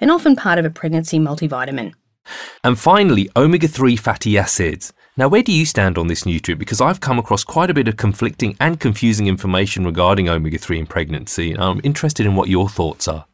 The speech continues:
Speaker 1: Oh, I love omega-three fatty acids.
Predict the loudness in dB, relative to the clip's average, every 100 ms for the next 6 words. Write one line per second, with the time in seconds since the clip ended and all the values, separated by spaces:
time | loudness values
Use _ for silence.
0 | _ _ -4 0 4 6 6 6 6 4
1 | 4 6 8 6 4 4 2 4 2 4
2 | 2 0 -4 -6 -12